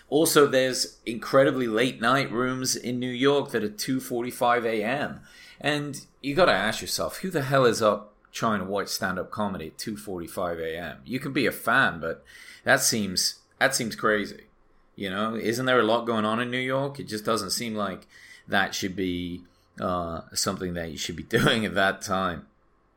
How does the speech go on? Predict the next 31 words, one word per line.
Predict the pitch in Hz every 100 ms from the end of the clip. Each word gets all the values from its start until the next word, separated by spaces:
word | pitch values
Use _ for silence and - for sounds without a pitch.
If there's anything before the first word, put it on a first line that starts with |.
| _ _ _ - - -
Uh, | 113 117
but | 131
he | 135
does | 135 180 180
say | - 147 147
that | 135 123 - - 143 - - - - -
the, | 107 131 139 135
or | 127 127
both | 123 139 139
of | 104
them | 104
agree | 98 98 95
that | 92 92 -
these | 101 113 117 107
small | - 110 107 104
shows, | - 101 92 92 -
these | 101 -
tough | - 104 101
shows, | 101 92 92
these | 87 -
hell, | 117 110 107 101 - - - - _ -
um, | 95 92 87 87
gigs | 92 90 90 - - - _ _
are | 107 107
really | 113 139 156 151
the | 120
ones | 110 113 117 110
that | 110 101 - -
make | 107 113 107
you | 98
strong | - 120 98 73